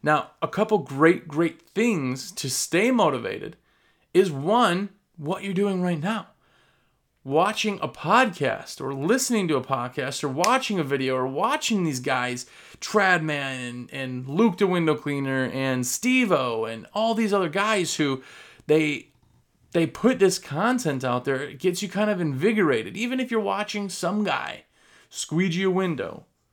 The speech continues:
it gets you invigorated, it gets you motivated, it kinda brings up the bubbly feelings again to kinda get you going.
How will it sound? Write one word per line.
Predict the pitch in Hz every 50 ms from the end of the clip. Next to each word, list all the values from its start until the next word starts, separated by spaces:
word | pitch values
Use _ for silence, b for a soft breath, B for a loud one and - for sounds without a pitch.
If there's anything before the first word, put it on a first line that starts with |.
| _ _ _ _ _ _ _
it | - 165 -
gets | - 165 156 123 - 165
you | 165 165 165 165 - _
invigorated, | - 151 143 131 139 151 139 139 139 131 131 135 127
it |
gets | 135 156 - -
you | 160 143
motivated, | 139 135 143 165 185 175 147 147 - 131 131
it | 127 131
kinda | - 175 170 170 147
brings | 127 143 160 165 165 160 156 147
up | 175 - 156
the | 165
bubbly | 139 123 151 165 165 170 175 170 160
feelings | - - - 170 208 214 202 165 156 147 131
again | 131 120 120 135 135 131 127 151 B B B B B B -
to | -
kinda | - - 170 170 165 165
get | 143 156 165 160 -
you | 156
going. | 147 185 214 220 190 131 110 -